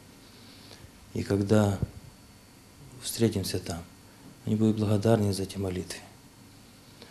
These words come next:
Но важно, чтобы не просто, вот люди, чтобы понимали правильно,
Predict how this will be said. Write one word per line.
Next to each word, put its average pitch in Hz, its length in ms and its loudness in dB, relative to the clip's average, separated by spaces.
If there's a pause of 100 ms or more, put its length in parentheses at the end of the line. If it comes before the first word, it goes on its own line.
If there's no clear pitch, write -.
(260)
Но 110 100 4
важно, 127 260 10
чтобы 123 380 10
не 123 120 10
просто, 123 640 10 (240)
вот 113 240 -6
люди, 110 240 4
чтобы 104 220 2
понимали 110 500 8
правильно, 110 480 6